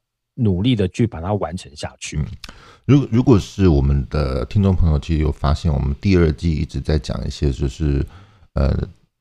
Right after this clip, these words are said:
Speaker 2: 年轻-，现在的年轻人所不知道的事情哈，就是我们一直在 recall 一些，呃，八零、九零年代或者是两千零、千禧年那个时候的事情啊，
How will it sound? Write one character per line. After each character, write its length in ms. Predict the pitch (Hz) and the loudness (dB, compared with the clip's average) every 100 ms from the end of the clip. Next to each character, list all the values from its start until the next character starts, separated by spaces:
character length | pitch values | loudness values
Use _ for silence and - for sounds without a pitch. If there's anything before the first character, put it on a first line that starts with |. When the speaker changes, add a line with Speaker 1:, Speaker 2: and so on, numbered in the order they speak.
| _ | _
Speaker 2:
年 240 | - 85 175 | 2 4 4
轻-， 160 | - - | 0 0
现 180 | 151 | 2
在 120 | 120 92 | 4 4
的 80 | |
年 180 | 78 73 | 4 2
轻 180 | 71 80 | 0 0
人 60 | 71 | 0
所 160 | - | -2
不 100 | - | -6
知 160 | - 73 | -6 -2
道 160 | 82 - | -2 -2
的 100 | - | -6
事 180 | - | -12
情 160 | - - | -14 -8
哈， 160 | 55 - | -6 -4
就 100 | 87 | -4
是 140 | - | -2
我 60 | 65 | -2
们 120 | 67 | -2
一 60 | |
直 140 | 73 - | -6 -4
在 180 | 73 71 | 0 2
recall 480 | 69 - - 78 | 0 -2 0 2
一 80 | 71 | 2
些， 420 | 69 73 69 67 60 | 0 2 4 2 0
呃， 180 | 55 50 | -4 -4
八 240 | - 78 | 0 2
零、 200 | 76 78 | 2 2
九 160 | 67 65 | 0 -2
零 180 | - 76 | -2 -2
年 160 | 73 - | -2 -2
代 140 | 62 69 | -2 -2
或 140 | - | -2
者 80 | 67 | -2
是 120 | 65 | -2
两 200 | 69 - | -4 -6
千 220 | - 78 | -2 0
零、 200 | 71 - - - 67 | 0 -4 -10 -16 -18
千 180 | - 98 | 0 2
禧 120 | 90 | 2
年 180 | 71 62 | 0 0
那 60 | 78 | 2
个 80 | 76 | 0
时 160 | - | 0
候 100 | 73 | 0
的 60 | - | 0
事 240 | - - | -4 -6
情 220 | - - | -6 -6
啊， 80 | - | -10